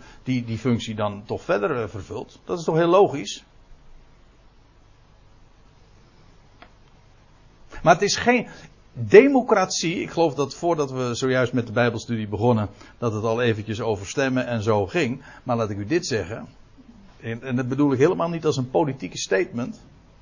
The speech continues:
Maar democratie, beste mensen, is geen Bijbels verhaal.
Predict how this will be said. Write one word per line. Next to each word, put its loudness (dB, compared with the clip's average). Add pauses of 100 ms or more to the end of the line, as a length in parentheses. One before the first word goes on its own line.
(280)
Maar -2
democratie, 0
beste -8
mensen, -12 (500)
is -10 (100)
geen -8 (200)
Bijbels -12
verhaal. -12